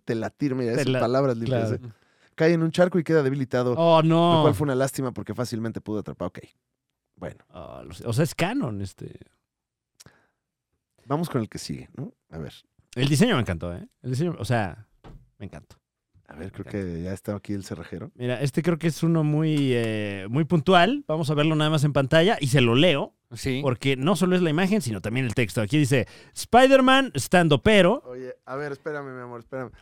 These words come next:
Speaker 1: Oigan, eh, perdón que interrumpamos esta dinámica. Ha sido un programa atropellado, sin duda alguna.
Speaker 2: Ajá.
Speaker 1: Pero tenemos ya información
Speaker 2: A ver.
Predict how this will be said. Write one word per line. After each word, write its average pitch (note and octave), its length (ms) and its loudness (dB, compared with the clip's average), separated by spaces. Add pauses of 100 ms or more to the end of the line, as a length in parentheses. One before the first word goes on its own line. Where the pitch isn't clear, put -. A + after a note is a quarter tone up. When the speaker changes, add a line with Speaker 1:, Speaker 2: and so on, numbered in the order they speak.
(220)
Speaker 1:
Oigan, F3+ 400 0
eh, E3 460 2
perdón F#3+ 240 2
que G#3 80 -4
interrumpamos E3+ 600 0
esta F3 220 -2
dinámica. D#3+ 480 0
Ha G#3 40 2
sido G3+ 200 2
un F#3+ 80 0
programa D#3 320 4
atropellado, C3 480 2
sin B2 180 -8
duda B2 180 -2
alguna. A#2 340 -4
Speaker 2:
Ajá. C#3 320 0 (320)
Speaker 1:
Pero C#3 640 2
tenemos F3+ 260 4
ya F#3+ 60 8
información C#3+ 520 0
Speaker 2:
A A#2 120 0 (100)
ver. C#3 100 -8